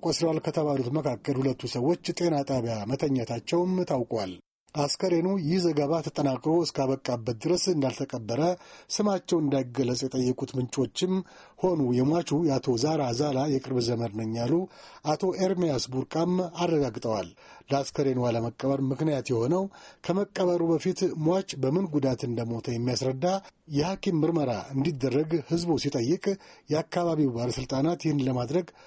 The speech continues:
ፈቃደኛ ባለመሆናቸው በተፈጠረ አለመግባባት እንደሆነ ታውቋል። አቶ ኤርሚያስ ቡርቃ በመጨረሻ ለቪኦኤ እንዳብራሩት፣ ከወረዳው አስተዳደር አምስት ሺህ ብር ተቀብለው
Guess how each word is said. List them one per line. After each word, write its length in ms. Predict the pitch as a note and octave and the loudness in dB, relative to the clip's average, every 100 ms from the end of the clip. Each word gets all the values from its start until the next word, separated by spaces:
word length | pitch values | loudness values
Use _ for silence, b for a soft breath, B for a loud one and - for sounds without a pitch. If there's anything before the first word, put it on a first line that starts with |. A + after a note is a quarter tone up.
| B - | B -4
ፈቃደኛ 480 | - G3 E3+ D#3+ C#3 A2+ | -2 2 2 2 0 0
ባለመሆናቸው 840 | C#3+ E3+ D#3 C3 A#2 A2 - F3+ F#3 B _ | 0 2 0 0 -2 -6 0 0 0 B _
በተፈጠረ 560 | E3 G3 E3+ D3 C#3+ C3+ B2+ C#3+ | -2 0 -2 -2 -2 0 -2 -2
አለመግባባት 600 | C3+ C#3 B2+ B2 A#2 A2+ | 0 0 0 0 -2 -4
እንደሆነ 300 | A2+ A2 G#2 | -6 -6 -6
ታውቋል። 440 | A2+ A2+ A2+ A2+ E2+ B B B B - | -4 -4 -2 -2 -4 B B B B -8
አቶ 180 | C#3+ F#3+ | -2 0
ኤርሚያስ 420 | E3+ D#3+ E3 D3 B2 | 2 2 2 0 0
ቡርቃ 240 | D#3 D3 D3 | -2 0 2
በመጨረሻ 520 | C#3 D3 D3+ B2+ A2+ D#3 | 2 2 0 -2 0 0
ለቪኦኤ 340 | C#3 C3 F3 C3+ | 0 2 2 2
እንዳብራሩት፣ 640 | A2 C#3 D3+ A2 D#3 G3+ - B B B - | 0 0 0 0 -2 -4 -8 B B B -4
ከወረዳው 420 | F#3+ G3 G3+ G3 | 0 2 2 0
አስተዳደር 520 | F3+ - D#3+ C#3 F3 F#3+ B B - | -2 -2 0 2 0 -2 B B -6
አምስት 360 | C#3 D3+ F3+ - | -2 0 0 -2
ሺህ 180 | E3+ E3+ | -2 0
ብር 140 | E3+ | -2
ተቀብለው 560 | - D3+ D3 A2 A#2 | -2 -2 -2 -2 0